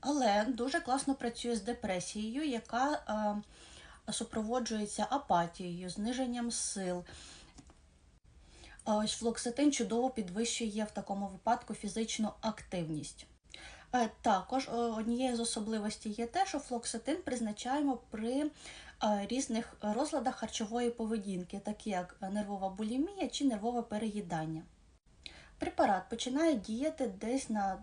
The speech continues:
другому-четвертому тижні прийому. Терапевтичне дозування — це двадцять, е, шістдесят міліграм. Е, з побічних дій найчастіше це зниження апетиту, безсоння, е, нудота.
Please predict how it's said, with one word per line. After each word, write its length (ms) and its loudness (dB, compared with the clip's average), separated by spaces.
другому-четвертому 1040 0
тижні 420 0
прийому. 760 -2
Терапевтичне 800 4
дозування — 640 4
це 220 2
двадцять, 800 2
е, 220 -2
шістдесят 580 -2
міліграм. 640 2
Е, 120 2
з 80 -4
побічних 580 2
дій 160 -2
найчастіше 680 -2
це 340 -4
зниження 600 -2
апетиту, 680 -2
безсоння, 840 4
е, 40 2
нудота. 600 4